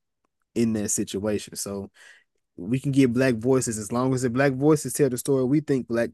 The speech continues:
the black voice or the black story should be. That's, this is what we can, this is what we can get, and this is what we gonna push, and this is what's gonna, this is our way of making sure y'all good.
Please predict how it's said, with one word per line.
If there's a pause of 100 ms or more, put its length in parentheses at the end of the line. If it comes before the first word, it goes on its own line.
(160)
the
black
voice
or
the
black
story
should
be. (220)
That's,
this
is
what
we
can,
this
is
what
we
can
get, (100)
and
this
is
what
we
gonna
push, (500)
and
this
is
what's
gonna, (400)
this
is
our
way
of
making
sure
y'all
good.